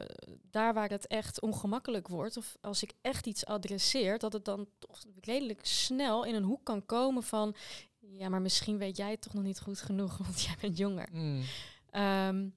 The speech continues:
Speaker 1: dus echt het gebruik maken van diversiteit en ook echt inclusief zijn, nou, daar, eh, zijn we nog niet,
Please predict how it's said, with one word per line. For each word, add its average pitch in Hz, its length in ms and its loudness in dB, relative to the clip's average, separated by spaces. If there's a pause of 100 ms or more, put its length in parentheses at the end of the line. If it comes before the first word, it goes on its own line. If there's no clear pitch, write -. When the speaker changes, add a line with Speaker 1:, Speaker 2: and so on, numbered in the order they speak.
(480)
Speaker 1:
dus 214 200 2 (360)
echt - 460 -2
het 208 200 -2
gebruik 220 800 0
maken 190 420 -4
van 196 360 -2
diversiteit 196 760 -2
en 247 80 0
ook 208 100 -4
echt 233 240 -6
inclusief 214 580 -2
zijn, 247 360 -4 (460)
nou, - 320 -2
daar, 202 380 -2
eh, 208 380 -4
zijn 196 240 0
we 196 60 2
nog 190 180 -2
niet, - 240 -8